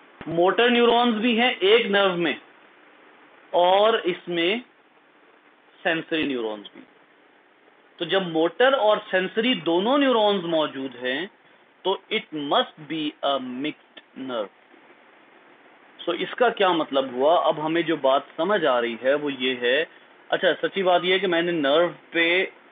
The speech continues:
बुक के मुताबिक time ही ज़ाया किया। मुझे बहुत खुशी है कि मैं nerve पढ़ा रहा हूँ, क्योंकि आप लोगों को concept clear होगा, लेकिन बुक के मुताबिक, syllabus के मुताबिक time ज़ाया हुआ, ठीक है,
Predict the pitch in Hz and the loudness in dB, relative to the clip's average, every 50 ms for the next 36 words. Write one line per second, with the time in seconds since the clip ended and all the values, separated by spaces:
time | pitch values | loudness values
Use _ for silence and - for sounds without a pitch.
0 | - - - 135 131 151 254 233 - - 277 269 240 220 202 202 185 180 202 190 | -20 -20 -20 -8 -2 -2 -2 -2 0 2 2 2 2 4 2 2 2 2 0 0
1 | - 175 165 165 165 165 156 143 131 117 117 113 110 113 113 117 131 156 180 214 | 2 2 2 2 2 2 2 2 2 2 0 -2 -2 -4 -4 -2 -2 0 0 2
2 | 190 165 196 226 220 233 214 190 226 240 226 226 208 185 165 165 165 156 - 147 | 2 4 2 2 2 0 -2 0 0 0 2 2 0 2 2 2 0 0 0 -2
3 | 147 131 117 113 113 110 110 131 - 175 160 151 156 160 160 165 165 170 156 139 | -2 0 0 -2 -2 -4 -6 -4 0 2 2 2 2 0 0 0 -2 -2 -2 -2
4 | - - 151 143 139 - 156 - - 131 131 120 113 110 107 117 139 156 160 180 | -2 0 -2 0 0 -2 -4 -4 -4 -4 -2 -2 -2 -2 -4 -4 -4 -2 -4 -4
5 | 165 - 233 262 - - 302 294 262 247 233 247 240 240 220 247 226 - 185 180 | -2 0 -2 -2 0 0 2 2 2 2 2 2 2 2 0 -2 -2 -2 0 0
6 | 180 196 226 226 233 - 226 208 208 180 190 190 190 202 - - - - - - | 2 2 2 0 2 0 -2 0 0 2 2 2 2 0 -2 -2 -6 -16 -20 -20
7 | - - - - - - - - - - - _ _ _ _ _ - - - 160 | -20 -20 -20 -20 -20 -20 -20 -20 -20 -20 -20 _ _ _ _ _ -8 -2 0 0
8 | 160 156 143 131 120 110 104 98 - - - _ - 185 202 240 | 2 2 0 0 0 0 -2 -4 -8 -12 -10 _ -4 -2 -2 -2